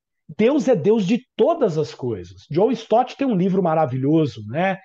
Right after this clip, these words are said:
É, preciso fazer menção a ele aqui. Querido pastor John Stott, escritor, teólogo inglês, ah, ah,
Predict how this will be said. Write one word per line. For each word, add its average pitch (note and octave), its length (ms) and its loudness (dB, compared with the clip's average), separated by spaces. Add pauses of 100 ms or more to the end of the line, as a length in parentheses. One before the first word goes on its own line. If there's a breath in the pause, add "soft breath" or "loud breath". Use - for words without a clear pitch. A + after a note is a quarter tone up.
(320 soft breath)
É, B2 200 -2
preciso C3+ 340 -4
fazer D3+ 220 -2
menção C#3+ 540 -4
a B2 120 -4
ele C#3+ 260 2
aqui. D#3 380 -2 (420 soft breath)
Querido F3 240 -2
pastor D#3+ 420 -2
John D3 220 -2
Stott, C#3+ 880 -2 (240)
escritor, E3+ 880 0
teólogo C#3+ 720 0
inglês, C#3 720 0 (800)
ah, A#2+ 800 -6
ah, - 40 -16